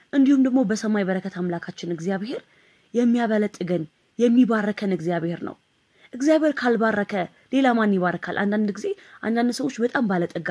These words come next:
ሲሆኑ፣ ሲበዛላቸው፣ ሲያገኙ «ይሄ ሰውማ ያገኘው ምናልባት በጨለማ አሰራር አሰርቶ ነው» እንደዚህ እንደዚህ የሚባል ነገር እንሰማለን።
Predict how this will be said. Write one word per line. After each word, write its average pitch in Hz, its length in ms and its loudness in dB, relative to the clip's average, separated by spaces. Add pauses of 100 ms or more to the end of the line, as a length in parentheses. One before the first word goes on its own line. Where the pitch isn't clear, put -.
ሲሆኑ፣ 175 340 -4
ሲበዛላቸው፣ 196 840 -4 (400)
ሲያገኙ 277 400 0 (560)
«ይሄ 294 140 2
ሰውማ 294 400 2
ያገኘው 254 460 0
ምናልባት 233 440 0
በጨለማ 220 520 0
አሰራር 208 380 -2 (320)
አሰርቶ 202 440 -4
ነው» 208 140 2
እንደዚህ 220 260 0
እንደዚህ 202 240 0
የሚባል 180 340 0
ነገር 170 200 -2
እንሰማለን። 170 500 -6